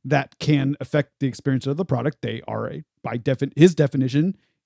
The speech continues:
a designer," right? And then there's the, there's this other camp that's like, "Well, I actually ha-, I am a designer because of,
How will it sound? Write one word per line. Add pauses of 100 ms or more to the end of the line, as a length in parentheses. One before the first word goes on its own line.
a
designer," (840)
right? (540)
And
then
there's
the, (480)
there's
this
other
camp
that's (200)
like, (380)
"Well,
I (100)
actually
ha-, (160)
I
am
a
designer
because
of,